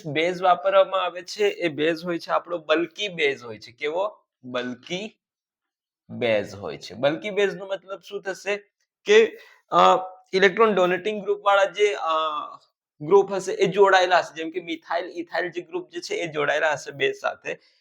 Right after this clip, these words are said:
જેમ કે તમે સમજો કે ઓ એન એ અહીંયા નેગેટિવ, અહીંયા લઈ લઈએ સી એચ થ્રી, સી એચ થ્રી, સી એચ થ્રી. બરાબર? તો આ આવું થઈ જશે. તો આને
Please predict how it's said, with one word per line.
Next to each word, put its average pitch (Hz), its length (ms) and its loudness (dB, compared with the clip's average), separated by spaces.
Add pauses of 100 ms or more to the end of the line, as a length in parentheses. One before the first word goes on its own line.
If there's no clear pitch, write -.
(120)
જેમ 151 200 -6
કે 170 80 -4
તમે 165 220 -8
સમજો 156 420 -10
કે - 340 -14
ઓ 151 220 -2 (420)
એન 139 280 -6
એ 143 340 -8 (1300)
અહીંયા 135 260 -4
નેગેટિવ, 135 600 -4
અહીંયા 139 320 -4
લઈ 127 180 -6
લઈએ 117 380 -8 (1160)
સી 139 320 -4
એચ 123 260 -6
થ્રી, 160 400 -8 (420)
સી 123 280 -8
એચ 110 160 -8 (100)
થ્રી, 151 200 -6 (800)
સી 107 260 -8
એચ 87 240 -8
થ્રી. 90 220 -14 (840)
બરાબર? 180 340 8
તો 180 80 0
આ 175 260 8
આવું 175 240 6
થઈ 180 140 0
જશે. 175 280 -2
તો - 120 -2
આને 160 260 8